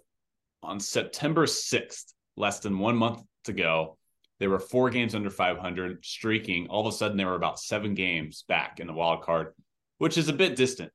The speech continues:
Don't get me wrong. You know, that's not an easy climb. But all of a sudden, people were thinking, "What if the Diamondbacks make a run here?"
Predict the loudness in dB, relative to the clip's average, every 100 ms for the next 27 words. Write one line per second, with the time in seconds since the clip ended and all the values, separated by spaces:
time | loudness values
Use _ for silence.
0 | -8 -4 -2 -2 -4 -6 -8 -6 0 -2
1 | 0 0 2 0 -8 _ -10 -4 0 0
2 | 0 -4 -4 -4 -4 -8 _ _ _ _
3 | _ _ 2 2 4 2 2 0 0 -2
4 | -4 -2 -2 0 0 0 -2 0 -2 2
5 | 0 2 2 2 0 -4 -10 -14 -14 _
6 | _ _ 0 0 -2 -12 -20 -4 0 0
7 | 0 -4 -10 -12